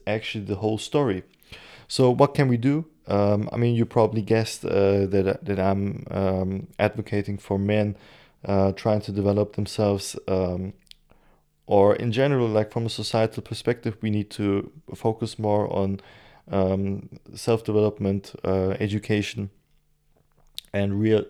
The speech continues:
self-realization, because, uh, no person who is, um, very confident because of the achievements or of the capabilities that the person has is going to, um, attack somebody oth-, um,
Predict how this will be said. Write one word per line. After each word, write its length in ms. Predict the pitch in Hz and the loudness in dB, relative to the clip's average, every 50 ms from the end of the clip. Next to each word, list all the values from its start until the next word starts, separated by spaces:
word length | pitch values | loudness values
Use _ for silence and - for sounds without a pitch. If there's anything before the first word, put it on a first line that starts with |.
| 98 | -8
self-realization, 1120 | 92 - - 117 113 110 - - 104 101 104 101 101 92 104 104 107 - - 117 110 107 - - - - - - - - - - - _ _ | -8 -2 0 2 2 0 0 -2 0 0 0 0 -2 -2 -2 -2 -2 -4 -6 -8 -8 -10 -10 -14 -18 -20 -20 -20 -20 -20 -20 -20 -20 _ _
because, 480 | - 104 - 120 110 110 113 101 90 | -8 -4 0 2 2 2 2 0 -2
uh, 540 | 107 - - 104 104 104 107 107 104 104 101 | -4 -2 0 2 2 2 2 2 2 0 0
no 560 | 104 104 107 113 117 120 120 120 123 123 120 120 - - - - - - - _ _ _ _ _ _ _ _ _ _ _ _ _ _ _ _ _ _ - - _ _ - - | -2 -2 0 2 4 4 4 4 4 2 0 -6 -14 -20 -20 -20 -20 -20 -20 _ _ _ _ _ _ _ _ _ _ _ _ _ _ _ _ _ _ -20 -20 _ _ -20 -6
person 560 | - 135 123 120 120 - 127 120 113 110 104 | -2 0 2 2 0 0 -2 -2 0 -2 -2
who 240 | 92 110 110 110 107 | -2 -2 0 2 2
is, 320 | 104 104 101 101 - - - - | 2 2 0 -2 -6 -10 -10 -6
um, 640 | - 92 95 95 92 92 92 98 - - - - - - - - - - - | -2 -2 0 0 -2 -2 -4 -6 -8 -10 -12 -16 -18 -20 -20 -20 -20 -18 -14
very 300 | - 101 104 104 104 107 | -6 -2 0 0 0 0
confident 640 | - - 120 117 113 - 117 110 107 110 101 - | 0 0 -2 -2 -2 -2 -2 -2 -2 -2 -4 -6
because 460 | - 107 - - 107 101 101 98 - - | -8 -10 -6 -2 -2 0 0 -2 -2 -6
of 180 | - - - | -8 -10 -8
the 80 | - - | -10 -10
achievements 600 | 95 - - 117 113 - - 107 104 101 98 - | -10 -8 -6 -6 -6 -6 -4 -4 -4 -2 -4 -6
or 240 | - - - 95 92 | -4 -2 0 2 2
of 160 | 92 92 - | 0 0 -2
the 120 | - 101 98 | -4 -4 -4
capabilities 640 | - - 107 - - 98 113 117 113 - - 110 98 | -4 -4 -6 -6 -4 -2 -2 -2 -2 -2 -6 -8 -8
that 80 | 120 107 | -8 -8
the 80 | 101 | -8
person 320 | 95 - 107 107 - - 104 | -6 -6 -8 -8 -6 -6 -6
has 260 | 104 101 104 101 - - - - - - - - - - - - - - | -4 -4 -4 -4 -8 -14 -20 -20 -20 -20 -20 -20 -20 -20 -20 -20 -12 -8
is 160 | 131 107 98 | -6 -4 -2
going 280 | 98 113 107 104 104 98 | 0 2 2 2 2 0
to, 440 | - - 110 107 104 101 104 104 - | -2 -4 -2 0 0 0 0 0 -2
um, 420 | - 95 95 92 95 92 92 95 - | -2 0 0 0 0 -2 -2 -4 -8
attack 300 | - - - - 104 98 | -12 -10 -8 -6 -6 -6
somebody 500 | - - - 101 101 98 104 98 98 98 | -6 -4 -4 -2 0 2 2 2 2 2
oth-, 320 | - - 101 104 107 - - | 2 0 0 -2 -2 -6 -6
um, 500 | - 101 98 95 95 98 101 - - | -4 -2 -2 -2 -2 -4 -6 -8 -12